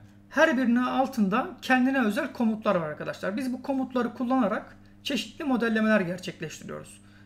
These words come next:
Burada da zaten eğitimde de bunu öğreneceksiniz inşallah. Şimdi, e, bunları seçerek bu komutların açıldığını öğrenmiş olduk. Tıklayarak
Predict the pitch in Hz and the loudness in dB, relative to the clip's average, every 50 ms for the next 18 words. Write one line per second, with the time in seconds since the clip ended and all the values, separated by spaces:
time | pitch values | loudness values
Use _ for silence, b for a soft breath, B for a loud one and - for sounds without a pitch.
0 | B - - 285 254 190 196 196 196 202 226 220 220 208 208 214 208 208 190 180 | B -10 -4 -2 0 2 2 2 2 2 2 2 2 0 0 0 0 0 -2 -2
1 | 180 220 254 214 220 214 208 180 160 151 147 143 151 135 - - 165 143 147 151 | -2 -2 0 2 4 4 4 2 0 -4 -6 -8 -10 -10 -10 -12 -12 -10 -12 -10
2 | 143 - 156 165 202 254 262 - - - - - - - - - - - - - | -8 -8 -6 -6 -6 -8 -8 -12 -14 -18 -20 -20 -20 -20 -20 -20 -20 -20 -20 -20
3 | - - - B B B B B B B B B - - 269 262 254 269 262 262 | -20 -20 -20 B B B B B B B B B -6 0 2 2 4 4 2 0
4 | - - - - 208 208 208 208 208 208 208 202 202 196 - - - - - - | -2 -6 -6 -2 0 2 4 4 4 2 2 0 0 -2 -6 -10 -18 -20 -20 -20
5 | - - - - - - - 208 254 269 262 262 254 - - 262 - 254 196 202 | -20 -20 -20 -20 -16 -8 -6 -4 -2 0 0 0 0 0 -2 -2 -2 0 0 0
6 | 214 - - - - - 214 - - 254 233 220 220 - 220 208 233 247 - - | -2 -6 -10 -14 -10 -10 -8 -4 -2 -2 -2 -2 0 -2 -2 0 0 0 -2 -2
7 | 196 170 175 214 240 214 190 190 180 165 156 - - - - - - - - - | -4 -2 0 0 2 4 4 4 2 0 -2 -6 -8 -10 -10 -10 -14 -16 -18 -20
8 | - - - - - - - - - - - - - - - - - - 196 170 | -20 -20 -20 -20 -18 -18 -18 -20 -20 -20 -20 -20 -20 -20 -18 -12 -6 -2 0 2
9 | 147 - - - - - | 2 0 -2 -4 -8 -18